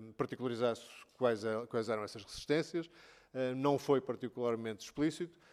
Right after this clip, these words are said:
mas queria perguntar à Liga de Bombeiros Portugueses se também partilha dessa opinião, que há resistência à mudança na forma como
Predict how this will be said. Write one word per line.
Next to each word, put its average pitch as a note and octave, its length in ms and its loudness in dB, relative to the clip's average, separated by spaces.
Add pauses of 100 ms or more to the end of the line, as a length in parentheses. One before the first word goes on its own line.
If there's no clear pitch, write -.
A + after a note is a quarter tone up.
(140)
mas D#3+ 80 -2
queria F3+ 160 4
perguntar F3 260 6
à F3 40 8
Liga E3+ 200 4
de E3 60 0
Bombeiros E3+ 260 0
Portugueses F3 440 -2
se - 80 -12
também C#3+ 520 4 (140)
partilha B2 400 2
dessa A#2+ 240 0
opinião, B2+ 400 -2 (260)
que - 80 2
há C#3 120 8
resistência C3 640 4
à C3 40 2
mudança B2+ 420 0
na A#2+ 100 0
forma A#2+ 340 0
como A#2 440 -6